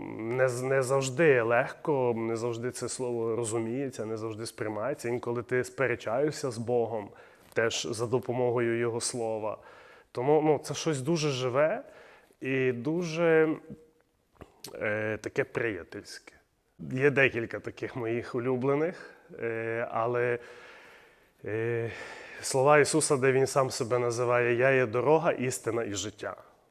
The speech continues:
Ось ці слова: "Ніхто не приходить до Отця інакше, тільки через мене". Я ці слова дуже часто повторюю, особливо коли відвідую хворих з причастям. Завжди цей фрагмент говорю.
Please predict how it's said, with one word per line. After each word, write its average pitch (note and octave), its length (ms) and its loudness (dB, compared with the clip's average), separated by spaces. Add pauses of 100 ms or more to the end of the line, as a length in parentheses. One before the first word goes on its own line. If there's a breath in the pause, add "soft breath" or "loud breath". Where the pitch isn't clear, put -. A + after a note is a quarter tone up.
(360)
Ось - 360 -10
ці - 180 -6
слова: C3 420 0
"Ніхто C#3+ 360 4
не D3+ 100 4
приходить B2 500 -2
до A2+ 100 -2
Отця B2 240 -2
інакше, B2 420 -2
тільки A#2+ 280 -6
через A2 300 -4
мене". G2+ 300 -8 (540 loud breath)
Я C#3 320 4
ці C3 160 -4
слова C3 280 0
дуже C3 260 0
часто C3 380 -2
повторюю, B2+ 600 -2
особливо A#2 540 -4
коли A#2 300 -2
відвідую G#2+ 520 -6
хворих A#2 420 -2
з - 40 -12
причастям. A#2+ 720 -6
Завжди B2+ 560 0
цей C3 260 -2
фрагмент G#2+ 500 -6
говорю. G2 460 -8